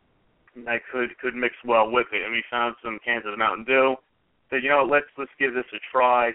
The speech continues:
see what we get, and go from there." So, putting a little bit of Thunderbird, a little bit of Mountain Dew, mixing everything up right, and you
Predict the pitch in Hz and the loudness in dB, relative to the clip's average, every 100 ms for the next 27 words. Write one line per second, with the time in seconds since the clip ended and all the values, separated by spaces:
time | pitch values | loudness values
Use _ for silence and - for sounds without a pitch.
0 | - 127 117 95 101 107 117 113 110 - | -4 -2 -2 -4 -8 -8 0 2 2 -2
1 | - - _ _ _ _ _ _ 117 110 | -14 -20 _ _ _ _ _ _ -12 -2
2 | 120 110 - 110 113 113 107 95 - _ | 0 0 -4 -8 -2 0 2 0 -4 _
3 | _ _ _ _ _ _ - 120 117 117 | _ _ _ _ _ _ -6 2 4 6
4 | 117 113 117 92 _ _ _ 139 123 120 | 4 4 0 -4 _ _ _ -6 -4 -4
5 | 123 117 117 104 - 139 139 135 131 117 | -2 -2 -4 -6 0 0 0 0 0 0
6 | 117 110 113 104 110 110 90 113 127 127 | -6 -6 -10 -8 -2 -2 -4 -10 -2 0
7 | 131 127 120 117 117 113 101 - 113 123 | 0 -2 -4 -6 -4 -4 -4 -8 -2 0
8 | 123 120 131 123 120 117 - _ _ _ | 0 0 2 4 4 0 -6 _ _ _
9 | _ _ _ 123 123 123 | _ _ _ 0 0 0